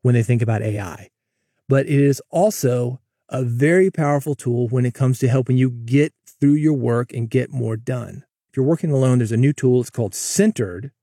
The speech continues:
I like it a lot. Basically a Pomodoro timer,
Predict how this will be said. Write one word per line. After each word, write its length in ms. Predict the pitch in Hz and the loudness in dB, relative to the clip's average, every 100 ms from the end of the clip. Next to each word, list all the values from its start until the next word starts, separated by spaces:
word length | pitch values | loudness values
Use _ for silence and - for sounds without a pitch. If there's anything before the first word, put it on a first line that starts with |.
| _ _ _ _ _ _ 185 | _ _ _ _ _ _ -2
I 140 | 247 | 2
like 220 | 277 190 | 2 2
it 80 | 131 | 0
a 60 | 123 | -2
lot. 360 | 123 87 - _ _ _ _ - 127 | -6 -10 -20 _ _ _ _ -10 0
Basically 400 | 170 214 294 196 | 2 2 0 0
a 60 | |
Pomodoro 560 | 180 180 175 165 160 160 | 0 0 2 2 2 2
timer, 540 | 165 147 151 147 143 | 0 0 2 0 -2